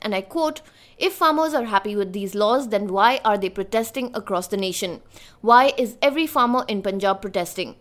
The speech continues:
Gandhi further attacked the centre for implementing the farm laws without any open discussion in the parliament and during a crisis like covid nineteen. Addressing the Kisan Bachao rally in Moga,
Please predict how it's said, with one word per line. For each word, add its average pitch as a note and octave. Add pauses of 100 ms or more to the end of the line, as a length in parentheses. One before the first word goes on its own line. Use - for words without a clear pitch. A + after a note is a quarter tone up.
(300)
Gandhi A3+
further D4
attacked A3
the G#3+
centre B3
for B3+
implementing C#4+
the G3+
farm F#3+
laws A3
without C4
any A#3+
open G3+
discussion A3
in G3
the G3
parliament A#3+ (180)
and C#4
during D4+
a A3+
crisis A3
like C4
covid F3+
nineteen. F3+ (400)
Addressing C#4+
the B3+
Kisan D4
Bachao G#3+
rally G3
in A3
Moga, B3+